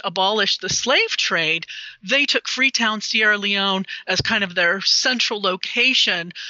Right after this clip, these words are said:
for going after slaver, slave ships from other countries, capturing them, putting the slavers on trial, and then, uh, liberating the people on board those ships. And they would liberate them and, uh,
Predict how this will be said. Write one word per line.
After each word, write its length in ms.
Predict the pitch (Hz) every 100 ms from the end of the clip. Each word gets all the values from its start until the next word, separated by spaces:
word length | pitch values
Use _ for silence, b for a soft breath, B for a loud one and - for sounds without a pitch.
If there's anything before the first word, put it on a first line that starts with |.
| B
for 280 | - 214 202
going 420 | 180 214 220 220 -
after 600 | 202 208 - 208 196 185 B B
slaver, 840 | - - - 220 233 220 220 214 -
slave 460 | - - 220 220
ships 300 | - 208 -
from 180 | - 202
other 200 | 208 202
countries, 880 | - 233 226 - 196 226 208 208 - B B B
capturing 560 | - 240 - - 233
them, 240 | 208 208 214
putting 280 | 262 254 233
the 80 | 214
slavers 560 | - 220 214 214 196 -
on 220 | 214 196
trial, 520 | 196 - 226 220 220 214 B B
and 160 | 220 208
then, 280 | 202 196 202 -
uh, 260 | 190 180 202
liberating 680 | 214 247 240 185 175 160 156
the 100 | 196
people 340 | - 196 175
on 200 | 175 170
board 240 | 190 175
those 180 | 165 156
ships. 400 | - 220 151 - - B B
And 120 | 185
they 80 | 196
would 180 | 190 180
liberate 460 | 196 208 180 180
them 300 | - 170 170 -
and, 300 | 170 170 - -
uh, 220 | 170